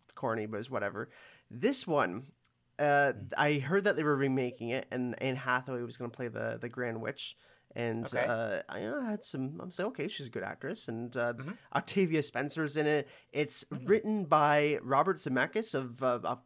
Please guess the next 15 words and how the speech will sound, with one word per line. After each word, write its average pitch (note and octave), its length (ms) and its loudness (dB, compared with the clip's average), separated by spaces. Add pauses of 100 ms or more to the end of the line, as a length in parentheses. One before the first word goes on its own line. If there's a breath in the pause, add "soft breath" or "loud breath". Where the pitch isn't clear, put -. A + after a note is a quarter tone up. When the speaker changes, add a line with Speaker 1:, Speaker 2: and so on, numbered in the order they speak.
(140)
Speaker 1:
Back B2 200 0
to - 80 -12
the G2+ 60 -8
Future C#3+ 360 -4
fame C#3+ 380 0
and, A2+ 300 -4
uh, G2+ 120 -2
Polar D3+ 340 0
Express. - 500 -2
We C3+ 80 -6
talked B2+ 220 -2
about B2 240 -4
him, E3+ 300 0 (340 loud breath)
Speaker 2:
<laughs> B2 120 -4
Speaker 1:
uh, C3 360 6